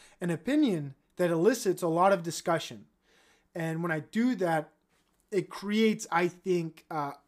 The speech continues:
a segment for my podcast called Catch Me in the Comments.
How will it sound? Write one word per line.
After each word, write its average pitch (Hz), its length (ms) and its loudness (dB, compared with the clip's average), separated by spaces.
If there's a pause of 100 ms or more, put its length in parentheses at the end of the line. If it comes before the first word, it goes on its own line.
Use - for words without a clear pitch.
(140)
a 175 80 -4
segment 185 640 0
for 202 80 0
my 214 160 6
podcast 254 560 2
called 208 300 0
Catch 190 420 -2
Me 185 100 -2
in 175 80 -2
the 175 60 -6
Comments. 202 720 0